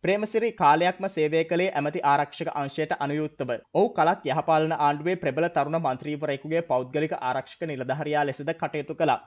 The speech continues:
තවත් අමාත්‍යවරුන් කිහිප දෙනෙකුටද සේවය කළා. පසුව ඉන් ඉවත් වී සාමාන්‍ය පොලිස් රාජකාරිවලට එක් වුණා.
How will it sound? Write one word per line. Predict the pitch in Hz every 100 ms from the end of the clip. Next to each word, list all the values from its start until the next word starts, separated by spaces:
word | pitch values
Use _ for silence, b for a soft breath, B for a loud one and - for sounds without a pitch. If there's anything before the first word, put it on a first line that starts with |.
| _
තවත් | - 165 208 -
අමාත්‍යවරුන් | 147 156 156 165 185
කිහිප | 190 165 160 175
දෙනෙකුටද | 170 165 160 165
සේවය | 180 185 175 170
කළා. | 147 135 -
පසුව | 156 160 202
ඉන් | 180 190
ඉවත් | 151 156 160 185
වී | 190
සාමාන්‍ය | 156 147 156 170 185
පොලිස් | 160 160 160
රාජකාරිවලට | 151 147 160 156 156 156 156 185
එක් | 160 165
වුණා. | 156